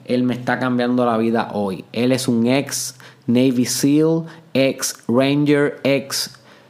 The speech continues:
eh, no recuerdo qué otra rama de milicia él ha estado, pero ha estado en las mejores definitivamente. Ha roto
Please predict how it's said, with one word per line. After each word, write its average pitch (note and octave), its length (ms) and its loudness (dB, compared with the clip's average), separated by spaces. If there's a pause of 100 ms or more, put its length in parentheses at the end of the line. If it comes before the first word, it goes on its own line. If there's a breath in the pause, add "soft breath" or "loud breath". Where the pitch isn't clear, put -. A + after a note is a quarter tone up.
(120 loud breath)
eh, D#2+ 640 -2 (840)
no A2+ 220 0
recuerdo C3+ 480 2
qué B2+ 120 2
otra B2+ 640 2 (100)
rama A#2+ 420 2
de A2 300 2
milicia A#2+ 560 2
él A#2 60 0
ha A#2+ 60 -2
estado, B2+ 480 0
pero A2 160 0
ha A2 40 -2
estado B2+ 380 0
en B2 80 0
las A#2 100 2
mejores A2 580 0
definitivamente. G#2+ 920 -2
Ha A2 80 0
roto C3+ 540 -2